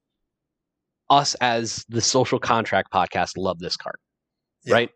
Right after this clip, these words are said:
Speaker 1: It, it's group hug. It's good interaction to donate mana. It, it speeds things up. Battle cruiser magic is available. That,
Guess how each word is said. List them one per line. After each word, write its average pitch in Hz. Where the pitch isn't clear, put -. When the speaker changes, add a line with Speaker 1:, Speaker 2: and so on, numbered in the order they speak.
Speaker 1:
It, 110
it's 104
group 131
hug. 185
It's 117
good 147
interaction 117
to 95
donate 117
mana. 147
It, 107
it 139
speeds 170
things 127
up. 120
Battle 139
cruiser 127
magic 117
is 113
available. 120
That, 117